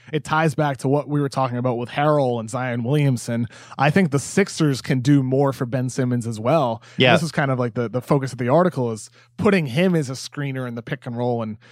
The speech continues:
Speaker 1: and granted, Philly doesn't have ideal spacing to run a heavy dose of pick and roll. I think putting Simmons in the pick and roll would allow him to short roll like Draymond Green or finish with finesse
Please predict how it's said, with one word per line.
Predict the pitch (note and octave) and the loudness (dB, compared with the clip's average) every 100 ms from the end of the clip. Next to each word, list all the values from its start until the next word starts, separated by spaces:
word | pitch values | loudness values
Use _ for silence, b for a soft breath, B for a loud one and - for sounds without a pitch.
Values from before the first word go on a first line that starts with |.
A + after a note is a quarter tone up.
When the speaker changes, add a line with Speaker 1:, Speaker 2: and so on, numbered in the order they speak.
| B - | B -10
Speaker 1:
and | D#3+ | 0
granted, | E3 F#3 F#3 | 4 4 2
Philly | - D#3 D#3+ | 2 2 4
doesn't | D3+ C#3 | 2 0
have | C3+ C#3 | 0 0
ideal | C3 B2 C#3+ B2+ | 0 0 -2 -2
spacing | - - C3 B2+ D3 C3+ | -6 -4 -4 -4 -8 -8
to | A#2+ | -6
run | A#2 B2 A#2+ b b | -4 -4 -6 b b
a | A#2+ | -4
heavy | C#3 C3+ B2 | 0 2 2
dose | C#3 B2+ | 0 0
of | A#2+ | -4
pick | D#3 A#2+ | -6 -4
and | A#2+ | -4
roll. | B2 B2 A#2+ B B | 0 -2 -4 B B
I | D3 | -2
think | C#3+ A#3 - B B B _ _ - | 2 0 0 B B B _ _ 0
putting | G3+ A#3 E3+ | 2 2 0
Simmons | - F3+ F3+ C#3+ | 0 0 2 0
in | C#3+ | -4
the | |
pick | B2 F3 | -4 -4
and | C#3 | -2
roll | C#3+ D3+ C3 | 0 0 0
would | |
allow | B2 A#2+ C3 D#3 | 0 0 2 2
him | D3 D3+ C3+ | 2 -2 -4
to | - B2+ | -6 -6
short | - - E3 F3 | -4 2 2 2
roll | C#3+ D3 D3+ D#3 | 0 -2 0 -2
like | B2+ A2+ | -4 -8
Draymond | - D3 D#3+ D3+ D3+ C#3+ | -6 -2 2 4 2 0
Green | C3 D3 D3 C#3+ | -4 -4 -4 -4
or | A#2+ | -6
finish | - D#3+ D#3+ D#3 | -4 -2 -2 -2
with | D3 - b b | -4 -4 b b
finesse | - D#3+ C3+ C#3+ D#3 - - | -2 0 2 2 0 -2 -10